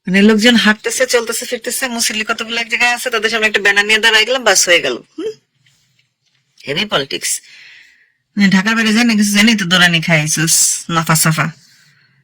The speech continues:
সব ডিমিল্লা। লজ্জা শরম নাই না? এদিক দিয়ে দেশের করিডোর দিয়ে দেশের, আহ, চিটাগাং চলে যাচ্ছে, সেটা হে-, হেরেক নাই। মানে আওয়ামী লীগ নিষিদ্ধ, আওয়ামী লীগ নিষিদ্ধ করে তো স্যাটার ভালো করবি? করবিটা কি তোরা? মানে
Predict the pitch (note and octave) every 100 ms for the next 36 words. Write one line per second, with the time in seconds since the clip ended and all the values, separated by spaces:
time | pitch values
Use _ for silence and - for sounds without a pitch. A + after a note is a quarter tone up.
0 | _ - F#3+ D#3+ D#3+ D3+ C3+ C#3 D#3 -
1 | _ _ _ - F#3+ G3+ A#3+ A3 F#3+ D#3+
2 | D3 C#3+ E3 B3 A3 G3+ G3 G#3+ G#3 G#3+
3 | G#3+ G#3+ A3 G#3 G#3 G3+ G3+ G#3 G#3+ G3+
4 | - - - - F3 F3+ - F3+ A3+ A3
5 | A3+ A3+ A3 G#3+ F#3+ D#3+ - - G#3 G3
6 | G3 F#3 F3+ D#3+ D#3+ E3+ F3 D#3 E3 A#3
7 | - - - _ _ - D#3 D3+ - G#3+
8 | G#3 F#3 E3+ D#3+ F3 F#3 G#3+ A3+ G3+ G#3
9 | G3+ G3 G3 G3 G3+ G#3 G3 F#3 F3 G3
10 | A3 A3 B3+ B3+ C#3 - _ _ _ _
11 | _ _ _ _ C4+ B3+ B3+ A3 F3 E3
12 | D3+ A2+ - _ _ _ _ _ _ -